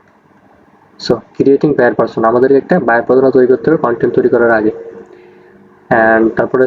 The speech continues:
স্টেপে আমাদের অডিয়েন্স রিসার্চ করতে হবে, মাইন্ড ম্যাপিং, কনটেন্ট তৈরি করতে হবে, কাস্টমার একটা জার্নি তৈরি করতে হবে। So, আমি যদি একটা কিছু করে বলি, ক্রিয়েটিং বায়ার পারসোনা মানে কাস্টমারের ডেটা তৈরি করতে হবে। আপনার যেমন একটা পার্সোনাল অ্যাকাউন্ট আছে, অর্থাৎ আপনার নিজের একটা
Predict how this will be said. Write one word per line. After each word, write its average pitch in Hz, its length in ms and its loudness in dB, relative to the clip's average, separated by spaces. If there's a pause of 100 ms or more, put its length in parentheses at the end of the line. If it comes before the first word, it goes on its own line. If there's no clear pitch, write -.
স্টেপে 143 260 -2
আমাদের 123 260 2
অডিয়েন্স 120 300 2
রিসার্চ 120 240 -4 (100)
করতে - 260 -4
হবে, 147 140 2 (560)
মাইন্ড 120 320 2
ম্যাপিং, 139 260 0 (720)
কনটেন্ট 120 380 0
তৈরি 123 180 2
করতে 127 200 -2
হবে, 170 100 0 (100)
কাস্টমার 120 380 -2
একটা - 180 -4
জার্নি 117 280 0
তৈরি 113 160 2
করতে - 240 -8
হবে। 147 120 -2 (720)
So, 120 100 0 (280)
আমি 123 140 2
যদি 127 180 2
একটা - 180 -4
কিছু - 180 -8
করে 127 180 2
বলি, 120 220 4
ক্রিয়েটিং 131 340 0
বায়ার 113 180 0
পারসোনা 143 320 0
মানে 131 100 0 (520)
কাস্টমারের 127 460 -2
ডেটা 123 240 0
তৈরি 113 180 0
করতে 107 180 -4
হবে। 113 180 -2
আপনার 120 220 0
যেমন 123 240 2
একটা 123 160 -4 (480)
পার্সোনাল 127 380 0
অ্যাকাউন্ট 127 380 0
আছে, 165 120 0 (160)
অর্থাৎ - 180 -4 (520)
আপনার 123 240 0
নিজের 123 200 4 (320)
একটা 123 200 -2